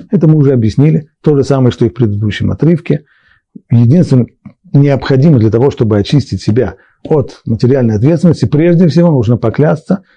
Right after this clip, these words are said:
что не было желания этой вещью воспользоваться. И хозяин должен её принять. То есть хозяин должен принять клятву вместо денег, а тот,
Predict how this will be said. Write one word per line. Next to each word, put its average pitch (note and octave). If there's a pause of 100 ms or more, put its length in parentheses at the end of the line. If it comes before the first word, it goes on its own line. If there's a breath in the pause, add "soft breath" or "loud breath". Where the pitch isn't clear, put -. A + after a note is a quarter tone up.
(140)
что -
не C#3+
было D#3+
желания B2 (180)
этой G#2
вещью A#2
воспользоваться. G#2 (1160 loud breath)
И C#3+
хозяин D3
должен D3+
её C#3+
принять. C#3 (1120)
То -
есть G2
хозяин C3
должен B2
принять A#2+
клятву G2+ (160)
вместо G2+
денег, F#2+ (200)
а A#2+
тот, D#4